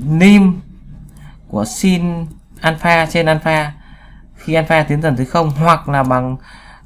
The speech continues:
lim của alpha trên sin alpha.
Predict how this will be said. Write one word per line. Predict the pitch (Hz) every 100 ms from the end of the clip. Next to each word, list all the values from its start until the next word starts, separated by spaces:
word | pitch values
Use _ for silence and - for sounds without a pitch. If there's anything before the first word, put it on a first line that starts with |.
| - -
lim | 151 175 190 170 156 - - -
của | 110
alpha | - 147 151 160 156 147 - - -
trên | 156 151 143
sin | - 147
alpha. | 143 139 139